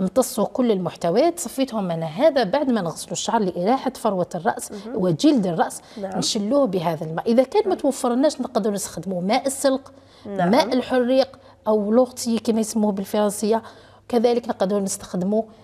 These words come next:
Speaker 1: آه، القزبر. طبعًا.
Speaker 2: نعم. ماذا عن الثوم سيدة سناء؟
Speaker 1: الثوم ت-، كذلك هو مطهر. إذا كان ما توفرناش البصل، رائحة الثوم
Speaker 2: تقضي
Speaker 1: رائحة
Speaker 2: على
Speaker 1: قوية.
Speaker 2: الحشرات.
Speaker 1: تقضي طبعًا، ولكنها قوية، ماشي كاع الناس يحب،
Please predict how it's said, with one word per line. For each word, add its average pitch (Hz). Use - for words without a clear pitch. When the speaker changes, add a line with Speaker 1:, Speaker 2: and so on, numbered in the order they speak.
Speaker 1:
آه، 185
القزبر. -
طبعًا. 202
Speaker 2:
نعم. 196
ماذا 311
عن 247
الثوم 208
سيدة 202
سناء؟ -
Speaker 1:
الثوم 247
ت-، 220
كذلك 240
هو 185
مطهر. 180
إذا 170
كان 233
ما 233
توفرناش 202
البصل، 185
رائحة 220
الثوم 285
Speaker 2:
تقضي 196
Speaker 1:
رائحة 220
Speaker 2:
على 208
Speaker 1:
قوية. 165
Speaker 2:
الحشرات. 214
Speaker 1:
تقضي 156
طبعًا، 175
ولكنها 214
قوية، 196
ماشي 202
كاع 202
الناس 240
يحب، -